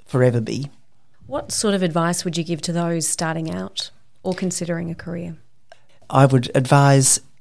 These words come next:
Speaker 1: young people who have great curiosity about the world, would like to help cure diseases, prevent diseases even better, then consider medical research as a great opportunity to use your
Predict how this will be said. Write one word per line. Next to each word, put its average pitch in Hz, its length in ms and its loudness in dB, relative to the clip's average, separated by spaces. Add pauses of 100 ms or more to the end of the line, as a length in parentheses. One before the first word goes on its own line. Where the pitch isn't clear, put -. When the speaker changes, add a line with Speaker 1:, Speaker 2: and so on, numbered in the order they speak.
(200)
Speaker 1:
young 147 400 8
people 139 320 4
who 135 160 6
have 123 400 2 (100)
great 175 240 6
curiosity 143 640 2
about 135 120 4
the 135 60 -2
world, 139 400 4 (400)
would - 120 -2
like 123 240 0
to 127 280 2 (280)
help 160 320 6 (340)
cure 170 300 8
diseases, 147 640 6 (160)
prevent 151 380 6
diseases 131 460 4
even 123 240 2
better, 135 360 4 (400)
then 127 560 8
consider 127 600 2
medical 127 300 2
research 123 640 4
as 120 340 2
a 139 80 2
great 131 300 4
opportunity 123 720 2
to 120 160 0
use 123 340 2
your 120 260 0